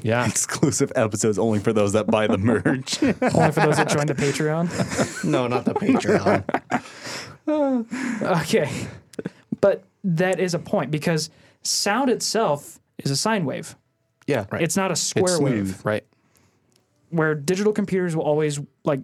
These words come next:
Speaker 3: analog is either on or off. Analog is always going to be
Speaker 4: A value from zero to one, or, like,
Speaker 3: Exactly.
Speaker 4: from a minimum to maximum with
Speaker 1: Mm-hmm.
Speaker 4: every possible combination between.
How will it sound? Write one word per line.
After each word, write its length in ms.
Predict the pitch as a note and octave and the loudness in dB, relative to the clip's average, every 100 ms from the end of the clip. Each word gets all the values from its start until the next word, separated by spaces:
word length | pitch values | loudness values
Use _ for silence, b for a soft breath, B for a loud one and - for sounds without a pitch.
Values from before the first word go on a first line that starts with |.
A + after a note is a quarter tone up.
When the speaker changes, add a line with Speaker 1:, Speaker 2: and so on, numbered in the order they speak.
| - | -2
Speaker 3:
analog 380 | D#3 D#3+ D3+ D3 | 0 0 0 0
is 140 | C#3+ | 0
either 160 | C#3 C3+ | 0 0
on 180 | D3 | 0
or 80 | F3 | 0
off. 440 | C#3+ B2+ B2 - - _ _ _ _ _ _ _ - | 0 -2 -4 -10 -20 _ _ _ _ _ _ _ -2
Analog 560 | F3+ F#3+ E3 D3 C#3 C#3+ _ _ _ _ - | 0 2 2 0 -2 -8 _ _ _ _ -4
is 160 | D#3 C#3+ | -4 -2
always 400 | E3+ D3+ D#3+ D#3 | 0 2 2 0
going 220 | D#3 D3+ D3 | 0 -2 0
to 100 | C#3 | 0
be 460 | C#3 C3 C3 B2+ _ _ _ _ _ _ - | 0 0 0 -2 _ _ _ _ _ _ -4
Speaker 4:
A 60 | B2 | -2
value 440 | C3 C#3 C#3 C3+ | 0 0 -2 -6
from 680 | - C#3 B2 A#2 A2 G#2+ A2 | -4 -2 0 0 -2 -4 -4
zero 440 | G#2+ B2+ A#2 A2 | -2 -2 0 -2
to 340 | G2+ - C3 A2 | -4 -2 -2 -2
one, 460 | F#2+ G2 G2 F#2+ - - | -2 -2 -2 -4 -8 -2
or, 340 | G#2+ G2+ G2 - - | 0 0 -2 -8 -4
like, 80 | A2 | 0
Speaker 3:
Exactly. 240 | F3+ G3 B2 | 2 2 2
Speaker 4:
from 80 | |
a 40 | A2 | 0
minimum 400 | A2 A2 G#2+ G#2 | 0 -2 -2 -2
to 120 | G#2+ | -2
maximum 520 | G2+ G2+ - G#2+ G2 G2+ | -4 -4 -4 -2 -2 0
with 120 | G#2 | -2
Speaker 1:
Mm-hmm. 120 | G2 | 0
Speaker 4:
every 340 | A2 G2 A#2 G#2+ | -2 -2 -4 -4
possible 420 | G2+ G2+ - G2+ | -2 -4 -4 -6
combination 540 | A2+ G#2 G2 G2+ - F#2+ | -2 -2 -2 -4 -6 -8
between. 480 | - A2 G2 F#2 | -4 -4 -4 -6